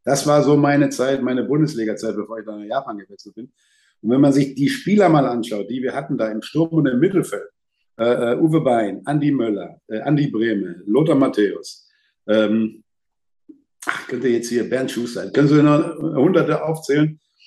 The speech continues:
die natürlich alle, äh, besser waren als ich, auf hohem Niveau gespielt haben. Und ich war immer im Dunstkreis der Nationalmannschaft, äh, aber so richtig der Durchbruch ist mir nie gelungen. In der Nationalmannschaft nicht gelungen, bei meinem Verein glaube ich schon, aber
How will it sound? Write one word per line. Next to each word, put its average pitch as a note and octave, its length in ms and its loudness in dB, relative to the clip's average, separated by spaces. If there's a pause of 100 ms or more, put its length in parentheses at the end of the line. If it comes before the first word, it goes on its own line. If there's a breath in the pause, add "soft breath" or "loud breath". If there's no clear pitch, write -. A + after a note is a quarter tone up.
(160 soft breath)
die C3 100 -2
natürlich G#3 580 0
alle, B2+ 720 -4 (240)
äh, - 60 -20
besser B2+ 680 -2
waren B2+ 160 2
als A2 180 2
ich, D#3 260 0
auf B2 160 0
hohem C#3+ 200 4
Niveau B2 260 4
gespielt D3 400 0
haben. C#3 160 -2
Und B2+ 200 -2 (400 loud breath)
ich A#2+ 140 -8
war C3+ 120 2
immer C#3+ 160 2
im A#2+ 100 0
Dunstkreis C3+ 500 0
der B2+ 100 -2
Nationalmannschaft, C3+ 840 -4 (540)
äh, A2 260 0 (460)
aber A#2+ 380 0 (260)
so G#2+ 140 0
richtig C#3 260 2
der B2+ 100 4
Durchbruch B2+ 360 2
ist A#2+ 100 0
mir A2+ 80 2
nie A2+ 140 0
gelungen. A2+ 400 0 (720 loud breath)
In C#3 140 4
der B2+ 100 4
Nationalmannschaft A2+ 680 -2
nicht F2+ 160 -14
gelungen, G#2 300 -6
bei G2+ 80 -6
meinem G#2 240 -6
Verein G#2+ 280 -4
glaube G2 200 -2
ich F2+ 80 -8
schon, A#2 260 -4
aber F#2+ 300 -4